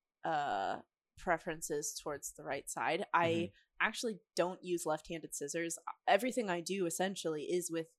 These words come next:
Speaker 1: my right hand, like, knife skills and, like, machinery and computers and that jazz. But, like, writing, writing is, like, the only thing that I do s-, exclusively with my left hand.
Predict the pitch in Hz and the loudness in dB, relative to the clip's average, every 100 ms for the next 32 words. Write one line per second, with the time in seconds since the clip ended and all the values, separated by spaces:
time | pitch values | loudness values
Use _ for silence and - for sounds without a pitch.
0 | _ _ _ 165 165 165 - 170 151 151 | _ _ _ -4 2 2 2 -4 -4 -2
1 | 185 147 _ - - - _ 175 156 151 | -2 -2 _ -20 -20 -20 _ -6 -2 -2
2 | 151 - - - 160 156 151 151 151 151 | -4 -4 -4 0 0 0 -4 -6 -4 -4
3 | 143 - 160 147 - - 180 170 - 170 | -6 -4 -2 -2 -4 -14 -6 -2 -2 -2
4 | 160 156 156 151 - 165 165 170 - 180 | -6 -8 -10 -14 -16 -6 -2 -2 -4 -8
5 | 170 170 165 180 175 175 - - - - | -4 0 0 0 0 -2 -14 -20 -20 -10
6 | - 190 190 175 - _ _ _ _ _ | 4 4 6 2 2 _ _ _ _ _
7 | _ _ _ _ _ _ - - 185 180 | _ _ _ _ _ _ -20 -14 -12 -12
8 | 175 175 180 185 185 180 190 185 190 196 | -14 -14 -8 0 2 2 -2 -4 -8 -12
9 | 196 _ _ _ _ _ _ - 202 233 | -16 _ _ _ _ _ _ -2 10 10
10 | 254 320 302 262 233 185 185 - 180 180 | 10 6 4 0 4 4 4 -2 -2 -4
11 | 180 170 165 156 147 147 156 156 151 - | -4 -2 -4 -2 0 0 0 -4 -6 -10
12 | _ _ _ _ - - - 175 - 190 | _ _ _ _ -14 -8 -2 2 2 2
13 | 165 170 170 160 135 156 160 160 131 85 | -2 -4 -6 -4 -4 -6 -12 -12 -8 -6
14 | - - 202 85 196 | -6 -8 -12 -12 -14